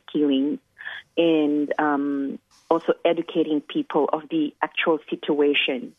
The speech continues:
in the Philippines. So apart from activities, events, and forums in the Philippines and outside international, um, it is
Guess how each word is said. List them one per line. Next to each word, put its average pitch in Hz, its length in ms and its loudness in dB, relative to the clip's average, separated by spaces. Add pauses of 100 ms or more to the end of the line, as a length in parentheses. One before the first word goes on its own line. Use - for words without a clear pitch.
(260)
in 151 260 2
the - 180 0
Philippines. 143 580 -2 (800)
So 156 640 4
apart 175 380 -2 (120)
from 160 720 -4 (640)
activities, 175 720 -4
events, 165 520 -2
and 147 160 -2 (100)
forums 151 560 0 (800)
in 180 80 2
the 170 80 0
Philippines 165 560 0 (160)
and 147 800 0 (300)
outside 156 580 -2
international, 147 920 -4 (420)
um, 139 760 0 (800)
it 190 120 2
is 202 180 2